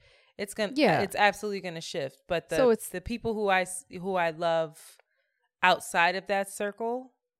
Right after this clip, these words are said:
Speaker 1: are, yeah, it, I
Speaker 2: They're
Speaker 1: guess
Speaker 2: outside of that circle, though. They're, like, they are the last on the, on the
Speaker 1: They're not last. Now, if their needs were dire, I would,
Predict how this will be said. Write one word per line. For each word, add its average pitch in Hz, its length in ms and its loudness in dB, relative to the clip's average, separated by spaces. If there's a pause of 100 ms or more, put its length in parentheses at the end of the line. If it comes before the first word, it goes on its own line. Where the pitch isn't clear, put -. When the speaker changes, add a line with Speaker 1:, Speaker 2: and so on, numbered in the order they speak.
(440)
Speaker 1:
are, 165 200 0 (920)
yeah, 165 260 0
it, 185 220 -8
I 185 100 0
Speaker 2:
They're 233 100 8
Speaker 1:
guess 240 100 2
Speaker 2:
outside 233 520 6
of 202 120 2
that 175 200 4
circle, 170 420 0
though. - 180 -10
They're, 190 160 6
like, 175 240 4
they 190 220 4
are 170 260 6
the 160 220 -2
last 156 480 0
on 156 180 -2
the, 143 240 -8
on 151 300 -8
the 143 100 -2
Speaker 1:
They're 269 120 0
not 294 220 2
last. 196 480 4
Now, 185 120 2
if 185 100 -2
their 226 220 4
needs 240 320 -4
were 240 100 0
dire, 226 380 8
I 208 100 6
would, 185 180 -2